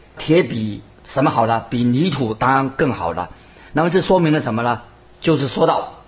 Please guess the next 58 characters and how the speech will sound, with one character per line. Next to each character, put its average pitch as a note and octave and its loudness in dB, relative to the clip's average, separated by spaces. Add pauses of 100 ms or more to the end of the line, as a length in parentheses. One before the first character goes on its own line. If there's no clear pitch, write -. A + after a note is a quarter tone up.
(160)
一 D#3 -6
代 B2+ 0
不 C3 -10
如 A2+ -4
一 A2 -10
代， - -4
就 B2 -2
是 A#2+ -4 (280)
这 G3 -2
个 E3+ -2 (140)
金 G#3+ -2
属 D#3 -8
的 D#3 -4
品 G#2+ -8
质 G#2 -8 (280)
慢 E3 2
慢 C#3 4
的 B2 2
一 D#3+ -4
代 C3+ 2
不 B2 -6
如 B2+ -4
一 B2 -6
代， A2+ -4 (120)
慢 F3 0
慢 C#3+ 2
的 B2 2
堕 D3+ 4
落。 - 0 (580)
第 C4 6
二， A#3+ 4
这 C#3 -8
个 C3 -2
金 D#3+ -2
属 D#3 -2
偶 G#2 0
像， C3 0
这 C3 -4
个 C#3 -2
大 - -2
金 F#3 0
头 A#2 2
啊， A#2+ 2 (400)
又 B3 -2
表 B2 2
明 D3 2
了 F3 0
它 E3+ -2
的 F#3+ 2
成 D3 -2
分。 F3 0 (360)
这 C4+ -4
个 A#3 4
成 D#3+ -2
分 F#3 0
呢， A#2+ -2
金 G3+ -4
属 D3+ -6